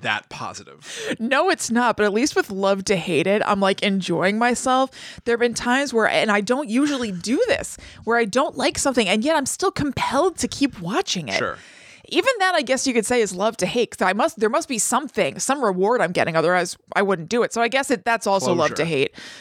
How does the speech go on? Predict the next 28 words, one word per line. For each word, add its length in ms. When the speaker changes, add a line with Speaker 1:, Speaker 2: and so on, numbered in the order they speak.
Speaker 2:
But 100
it 100
does, 200
yeah, 220
closure 480
sometimes. 420
I 60
just 120
wanna 200
know. 380
Speaker 1:
Yeah. 180
Speaker 2:
Um, 520
but 200
yeah, 600
it's, 380
you 120
know, 220
question 440
of, 260
of 240
questionable 720
up 160
and 120
down 220
quality 420
for 200
me. 180
So 540